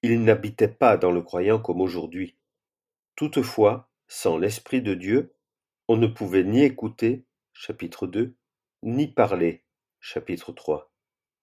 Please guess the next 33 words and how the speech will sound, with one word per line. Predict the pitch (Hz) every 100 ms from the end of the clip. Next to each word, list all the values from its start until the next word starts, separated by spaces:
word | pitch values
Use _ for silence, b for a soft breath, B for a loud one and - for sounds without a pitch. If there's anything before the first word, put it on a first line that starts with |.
| _ _ _ _ _ _
Ni | 101 101 123
par | 127 127 -
force, | 110 110 113 -
ni | 101 120
par | 123 123
puissance, | - 113 - 117 127 - -
mais | 92
par | 90 92
mon | 95 117 127
esprit, | 113 - - 107 92 _ _ _ _ _
dira | 104 95 90
l'Éternel | 95 95 87 101 131
à | 113
Zorobabel. | 98 87 90 87 85 82 73 71 _ _ _ _ _ _
Zacharie | 92 90 - 82 85
quatre, | - 113
verset | 110 - 87
six. | 82 - - - - _ _ _ _ _ _ _ _ _ _ _
Seul | _ - - 131 107 76
l'Esprit | 87 92 - 117
de | 107 98
Dieu | 113 135
peut | 113
appliquer | 95 - 98 131
la | 107
parole | - 92 117 113
à |
nos | 101 90
consciences | - 95 - 147 147
et | 107
à | 87
nos | 82
cœurs. | - 80 76 -